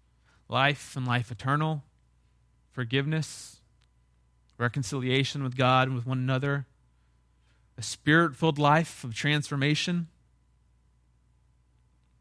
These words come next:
an eternal life of resurrection. All of this and, and more belongs to you and I because of the work that Christ has done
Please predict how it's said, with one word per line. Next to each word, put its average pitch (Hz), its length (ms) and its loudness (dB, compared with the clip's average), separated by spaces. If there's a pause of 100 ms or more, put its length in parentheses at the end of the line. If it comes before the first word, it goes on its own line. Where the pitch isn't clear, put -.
(960)
an 113 80 -6
eternal 143 360 -2
life 139 320 4
of 123 80 -12
resurrection. 127 760 -2 (1300)
All 147 220 2
of 147 100 0
this 151 200 -2
and, 113 280 -4
and 110 120 -8
more 110 480 -2 (1300)
belongs 120 560 -2
to 113 60 -6
you 110 100 -2
and 101 80 -2
I 104 340 -4 (1600)
because 110 240 -6
of 110 60 -10
the 123 80 -6
work 135 240 0
that - 100 -14
Christ 104 380 -2
has 98 100 -8
done 95 380 -8